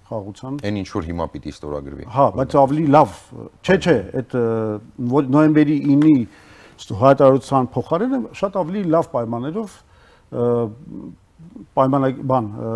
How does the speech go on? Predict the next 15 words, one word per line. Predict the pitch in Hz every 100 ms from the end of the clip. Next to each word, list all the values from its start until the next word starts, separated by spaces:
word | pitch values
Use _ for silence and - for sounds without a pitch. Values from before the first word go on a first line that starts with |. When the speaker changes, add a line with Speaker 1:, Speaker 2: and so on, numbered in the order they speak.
| 113
Speaker 1:
հայտարարություն | 101 139 143 131 127 123 98
կարող | - 113 104 101
էր | -
ստորագրվել։ | 110 104 104 107 - _ _ _ - - _ _ _ _ _ _ -
Ը, | - 123 127 123 123
բայց, | 107 139 160
ա, | - - -
ը, | - 165 151 143
խնդիրը | - 165 202 180
այն | 151 170
էր, | 254
որ, | 185 175 - _ _ _ _ _ _
ը, | 123 117 117 117 113 107 104 - _ - _ _ -
Փի-, | 156
Փաշինյանը | - 143 - 202 240